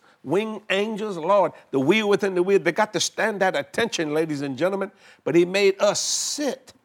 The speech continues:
in heavenly places with Christ Jesus. Why? Because we're family. We more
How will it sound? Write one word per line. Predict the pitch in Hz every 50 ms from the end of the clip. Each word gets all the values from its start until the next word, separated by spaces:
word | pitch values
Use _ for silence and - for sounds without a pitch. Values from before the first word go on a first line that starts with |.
| _ _ _ _ _ _ _ _ _ _ _ _ -
in | 196 196 175
heavenly | 160 202 214 202 208 202 196
places | 180 - 185 185 185 175 - 170 160
with | 156 180 175 -
Christ | - 185 175 165 123
Jesus. | 170 170 139 143 131 123
Why? | 127 160 202 226 269 320 330 - - _ _ _ _ _ _ _ _ _ _ _ _ _ _ _ _ _ _ -
Because | 151 139 - 180 170 139 127
we're | 135 151 143
family. | - - 220 220 226 208 165 120 104 98 - -
We | 160 160 202 208
more | 190 190 185 190 196 208 240 277 285 247 190 143 123 110 98 -